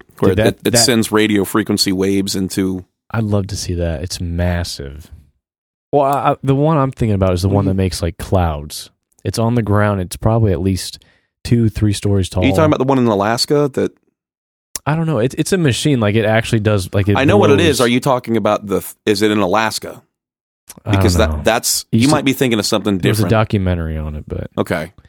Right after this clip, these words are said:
Speaker 2: it was pretty wild, though. It made just these giant clouds, and then they float into the air,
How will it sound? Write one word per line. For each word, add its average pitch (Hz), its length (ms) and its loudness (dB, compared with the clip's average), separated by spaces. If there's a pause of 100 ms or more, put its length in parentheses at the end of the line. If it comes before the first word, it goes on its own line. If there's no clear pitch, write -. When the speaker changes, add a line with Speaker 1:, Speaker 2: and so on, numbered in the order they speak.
(380)
Speaker 2:
it - 40 0
was 117 120 0
pretty 156 180 0
wild, 104 340 2
though. 90 140 0
It 98 100 2
made 104 280 0 (220)
just - 200 -8 (160)
these 95 220 -2
giant 95 440 -2
clouds, 95 320 -4
and 92 80 -8
then 87 60 -8
they 87 80 -8
float 101 320 -4
into 98 180 -6
the 98 140 -4
air, 87 380 -4